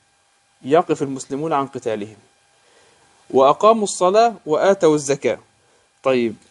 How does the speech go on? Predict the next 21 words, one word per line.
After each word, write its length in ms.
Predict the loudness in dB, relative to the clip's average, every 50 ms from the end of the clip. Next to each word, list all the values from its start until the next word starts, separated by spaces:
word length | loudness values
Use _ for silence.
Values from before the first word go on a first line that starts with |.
| _ _ _ _ _ _ _ _ -8
السؤال: 580 | -6 -4 -4 -2 0 2 4 4 4 2 0 -4 -4
هل، 300 | -2 0 0 0 -2 -4
هل 220 | -4 -4 -4 -4 -4
الإسلام 540 | -8 -8 -8 -8 -6 -4 -2 -2 -2 -4 -6
عبارة 320 | -6 -4 -2 0 0 0
عن 120 | 0 -2
شهادتين 460 | -4 -4 -4 -4 -4 -4 -6 -6 -4 -4
وإقام 340 | -4 -6 -6 -6 -6 -6
الصلاة 280 | -6 -8 -6 -6 -2 -2
وإيتاء 280 | -2 -2 -2 -2 -2 -4
الزكاة 300 | -4 -6 -4 -4 -4 -4
بس؟ 340 | -4 -6 -8 -8 -10 -12 _ _ _ _ _
فين 180 | -10 -6 -4 -4
الصوم 380 | -4 -4 -2 -2 -2 -2 -2
وفين 180 | -2 -6 -6 -6
الحج؟ 280 | -6 -4 -4 -4 -4 -6 -14 -20 _ _ _ _ _ -20 -20 -20 -20 -20 -20 -20 _ _ _ _ _ _ -2 2
أهل 160 | 2 4 4
العلم 400 | 2 2 2 0 0 0 0 -4
اختلفوا 440 | -4 -2 -2 0 0 0 0 -2 -6
في 60 | -8
التفسير 540 | -8 -6 -6 -6 -6 -6 -6 -4 -4 -6